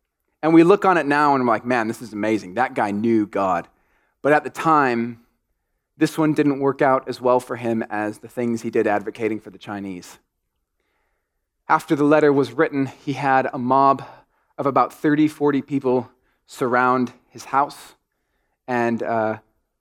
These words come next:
his whole community, some members of his own church congregation, ended up picking up stones and throwing them through the windows of his house. And in this ironic sense of poetic justice,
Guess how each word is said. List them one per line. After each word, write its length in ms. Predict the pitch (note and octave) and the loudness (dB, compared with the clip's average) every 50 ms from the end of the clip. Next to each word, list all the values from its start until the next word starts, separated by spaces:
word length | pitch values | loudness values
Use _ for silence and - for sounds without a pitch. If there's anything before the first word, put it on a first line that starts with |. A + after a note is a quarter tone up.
| _ _ _ _ _ _ _ _ _ _ _ | _ _ _ _ _ _ _ _ _ _ _
his 120 | - - | -18 -6
whole 200 | - E3 E3 E3 | 0 2 2 2
community, 480 | E3 - - D#3 D3+ D#3+ D#3 D3 D3+ D3+ | 2 0 -2 0 2 4 4 4 4 2
some 420 | D3+ - - E3+ D#3 D#3 D3+ D3+ | 0 -2 -2 -2 0 0 2 2
members 320 | D3 D3 D3+ D3 D3+ C#3 C#3+ | 0 0 0 0 0 -2 -2
of 100 | C#3 B2+ | -2 -4
his 140 | C3 A#2+ | -4 -2
own 180 | C#3 C#3 D3 D3 | -2 -2 -2 -2
church 280 | - - D#3 C#3+ - - | -2 -2 -4 -4 -4 -8
congregation, 600 | - C#3+ C#3+ C3+ B2+ C3 C3+ C3+ C3 - - - | -6 -6 -6 -4 -2 0 0 0 0 -2 -8 -10
ended 180 | B2 A#2+ A2+ | -8 -6 -6
up 120 | A#2 - - | -6 -8 -10
picking 260 | - C#3+ - D3+ D3+ | -14 -12 -6 -4 -4
up 120 | D3+ - | -4 -4
stones 540 | - - - A2 G#2 G2+ G#2 G#2 G#2 - - _ _ _ _ _ _ _ _ _ _ _ - | -6 -8 -8 -6 -6 -4 -6 -8 -10 -14 -18 _ _ _ _ _ _ _ _ _ _ _ -14
and 120 | - A#2 | -14 -14
throwing 420 | - - - D3 D3 D3 D3 C#3+ C3+ | -12 -8 -2 0 0 2 2 2 0
them 160 | A2 G#2+ A2 | -2 -2 -6
through 140 | - A#2 G2+ | -12 -16 -14
the 60 | A2 | -8
windows 640 | G2+ A#2+ C3 C3+ A#2+ A#2+ A#2 A#2 A#2 A2+ - - - _ _ _ _ _ _ _ _ _ - | -4 -2 -2 0 2 2 2 0 0 -2 -6 -16 -20 _ _ _ _ _ _ _ _ _ -16
of 80 | G#2+ | -12
his 100 | G2+ - | -12 -10
house. 440 | - F#2 E2+ C#2 - - - - - _ _ _ _ _ _ _ _ _ _ _ _ _ _ _ _ _ _ _ _ _ _ _ - | -8 -8 -8 -8 -10 -14 -20 -20 -20 _ _ _ _ _ _ _ _ _ _ _ _ _ _ _ _ _ _ _ _ _ _ _ -4
And 220 | D3 D3 D3 D3+ | -2 0 0 0
in 240 | - D#3+ E3 E3 D#3+ | 0 0 2 4 4
this 160 | D#3 D3+ - - - | 4 2 0 0 2
ironic 460 | C#3 D3 C#3+ D#3+ D#3+ E3+ F3 F#3 F3 | 2 4 4 4 4 4 2 0 -4
sense 300 | - - F3+ E3 D#3+ - | -4 -4 -4 -4 -4 -6
of 120 | D#3+ - | -8 -8
poetic 420 | - D3+ D3 D3 D3+ D3 D3+ C#3 C#3 | -2 2 4 4 6 6 4 2 0
justice, 640 | - D3+ C3+ - - - - A#2 A2+ - - - | 0 -2 -2 -2 -2 -4 -4 -4 -4 -4 -8 -20